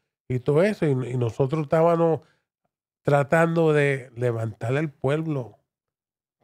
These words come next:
¿sabes? La mentalidad, porque eso es lo que estaba fallando en esos tiempos, you know? Y,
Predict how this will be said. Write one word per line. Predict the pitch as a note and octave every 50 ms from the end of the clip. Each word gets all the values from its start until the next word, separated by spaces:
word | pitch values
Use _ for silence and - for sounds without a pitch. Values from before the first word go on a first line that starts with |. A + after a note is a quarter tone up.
| _ -
¿sabes? | C3+ C3+ D3 E3 D#3+ D3 B2 A2+ A2 _ _ _ _ _ _ _ -
La | A#2+ A#2+ A2+
mentalidad, | A#2 A#2+ A#2 A2+ - - A#2 A#2 A#2+ A#2+ A#2 A#2 A#2 B2 C3+ D3+ D3 D3 C#3 C#3 _ _ _ _ _ _ _ _ _ _ _ _ _ _ _ _ _
porque | - B2 A2+ A2 - - C3+ B2+ B2+ B2 B2 B2
eso | A#2+ - - D#3
es | D3+ D#3
lo | D3
que | - E3+
estaba | C#3+ - D#3+ D#3 D#3+ D#3+ C#3+
fallando | - - D3+ C#3+ C#3 C#3+ D#3+ E3+ E3+ E3 C#3+
en | A#2+
esos | A2 - C3 C3 -
tiempos, | - - B2+ C#3+ D#3 D#3 _ - - - - - _ _ _ _ _ _ _ _ _ _ _ _ _ _ _ _ _ - -
you | B2 B2
know? | B2 C#3 D#3 E3+ E3+ D3
Y, | B2+ C3+ B2+ C3 C3 C3 B2+ B2+ B2 A#2